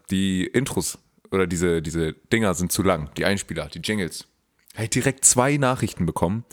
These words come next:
dass die Jingles doch bitte so bleiben sollen, wie sie sind. Hab sie jetzt schon gekürzt. Das nächste Mal, wenn sie kommen,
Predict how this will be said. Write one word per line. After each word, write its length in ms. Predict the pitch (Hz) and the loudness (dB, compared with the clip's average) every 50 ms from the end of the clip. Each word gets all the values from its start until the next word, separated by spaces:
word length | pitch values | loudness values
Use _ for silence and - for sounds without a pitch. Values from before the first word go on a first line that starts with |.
| - - - - - | -20 -20 -20 -6 -4
dass 160 | - 101 - | -2 -2 0
die 160 | - 117 107 92 | 0 -2 0 2
Jingles 380 | - 117 123 139 139 131 123 - | 2 2 2 2 2 0 0 0
doch 140 | - 107 - | 0 -2 0
bitte 320 | - - 143 151 156 143 | 2 4 4 4 4 2
so 120 | 117 131 117 | 0 0 2
bleiben 280 | - 123 117 113 110 110 | 2 2 2 2 0 0
sollen, 220 | 107 107 104 101 | 0 0 0 0
wie 80 | 98 98 | -2 -2
sie 140 | 92 101 | -2 0
sind. 280 | 92 92 87 78 - - _ _ _ _ - - - - - _ _ _ _ _ _ - _ - | 0 0 0 -2 -4 -10 _ _ _ _ -20 -20 -20 -20 -20 _ _ _ _ _ _ -20 _ -2
Hab 160 | - 104 - | 0 0 2
sie 60 | - 110 | 2 0
jetzt 140 | 110 104 - | 0 2 0
schon 140 | - 110 | 0 2
gekürzt. 600 | 101 104 98 - - 123 131 - - - - - - _ _ _ _ | 2 0 0 2 2 2 2 0 -2 -6 -8 -8 -12 _ _ _ _
Das 160 | - 95 - | -4 -2 0
nächste 300 | 117 117 120 113 - 113 | 2 2 2 0 2 2
Mal, 160 | 113 110 107 | 2 4 4
wenn 120 | 107 107 101 | 2 0 0
sie 100 | 104 98 | -2 -2
kommen, 340 | - 107 98 98 101 104 | 0 0 0 0 -2 -6